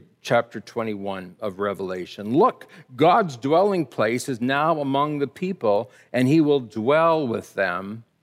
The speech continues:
They will be his people, and God himself will be with them and be their God." You see the beautiful picture here. "Blessed are the meek, for they shall inherit the earth." They shall inherit the land. They shall inherit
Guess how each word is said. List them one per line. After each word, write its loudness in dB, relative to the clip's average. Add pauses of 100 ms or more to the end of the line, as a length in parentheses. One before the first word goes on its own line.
(460)
They 6
will 4
be 0
his 0
people, -2
and -4
God 2
himself 0 (200)
will 2
be 0
with 0
them -6 (260)
and 0
be -4
their -2
God." -4
You -8
see -6
the -2
beautiful -6
picture -10
here. -10 (420)
"Blessed 2
are -2
the 0
meek, -4 (160)
for 2
they 2
shall 2 (200)
inherit -2
the -4
earth." -4
They 2
shall 2
inherit -4
the -4
land. -4
They 2
shall -4
inherit -4